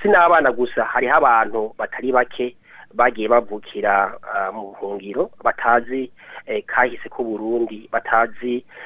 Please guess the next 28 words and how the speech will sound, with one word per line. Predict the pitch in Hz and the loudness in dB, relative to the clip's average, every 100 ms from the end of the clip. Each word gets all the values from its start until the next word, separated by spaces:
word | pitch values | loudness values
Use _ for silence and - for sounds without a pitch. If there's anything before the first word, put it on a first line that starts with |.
| - | -4
abitangiye | 113 131 - 110 107 | -4 -2 -2 -2 -4
u | 107 | -6
Burundi. | 107 113 120 117 107 - _ - - | -4 0 2 0 -4 -14 _ -20 -2
Muri | 143 220 | 4 8
iyo | 175 | 8
ntumbero | 160 156 143 | 8 6 6
rero | 143 143 165 170 160 | 8 8 8 8 6
niyo | 151 156 | 4 6
mpamvu, | 147 143 143 135 139 143 - - - | 6 8 6 4 0 -2 -4 -16 -10
eh, | 117 110 | -4 0
hateguyewe | 127 151 123 113 113 110 107 110 107 110 | 0 0 -4 -4 -2 0 -2 -2 -2 0
bino | 147 | 2
bikorwa | 117 - - 143 165 170 - - | 2 2 0 4 2 0 -8 -10
kugira | 131 160 120 | 0 4 4
ngo, | 110 117 208 - - - - | 2 -2 -4 -8 -20 -20 -6
eh, | 123 | -4
abana | 131 127 156 139 117 117 113 117 | 0 4 6 6 4 2 2 0
kenshi | 143 139 123 | 0 0 -2
na | 104 | -8
kenshi | - 123 104 - 98 120 | -2 -2 -2 -10 -12 -4
iyo | 135 | 0
bamaze | 117 120 | 2 0
kwitaba | - - 104 | -6 -2 0
bino | 123 107 | 0 -2
bikorwa, | - 113 113 117 117 | -2 -4 4 4 4
aba | 107 | 2
bana | 117 113 | 2 2
b'imiyabaga, | 113 104 98 98 98 101 113 | -2 -2 -2 -2 -4 -4 -8